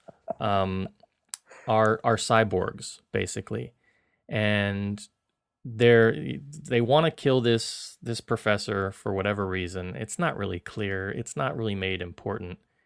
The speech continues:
and th-, they fail to do so.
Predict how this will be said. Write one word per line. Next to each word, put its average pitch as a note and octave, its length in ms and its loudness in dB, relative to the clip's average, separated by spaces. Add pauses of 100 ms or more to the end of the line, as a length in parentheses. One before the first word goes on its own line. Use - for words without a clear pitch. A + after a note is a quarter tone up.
(480)
and G2 640 -2 (120)
th-, G#2 180 -4
they G#2+ 140 4
fail C3+ 420 2
to B2 120 -2
do A2 180 0
so. G#2 420 0